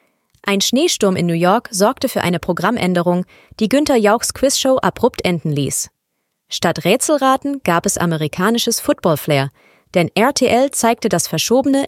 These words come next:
N-F-L-Playoff-Spiel live. Fans der Show müssen nicht traurig sein. Der Schlussteil ist über R T L Plus verfügbar. Und nicht nur Wer wird Millionär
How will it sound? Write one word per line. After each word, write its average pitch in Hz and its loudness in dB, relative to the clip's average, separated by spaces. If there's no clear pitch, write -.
N-F-L-Playoff-Spiel 196 0
live. 147 0
Fans 330 0
der 202 2
Show 214 2
müssen 214 0
nicht 277 -2
traurig 208 0
sein. 143 -2
Der 170 0
Schlussteil 269 0
ist - -4
über 165 0
R 220 2
T 233 -2
L 175 2
Plus - 0
verfügbar. 156 0
Und 233 -2
nicht 311 0
nur 226 2
Wer 226 2
wird 208 2
Millionär 160 0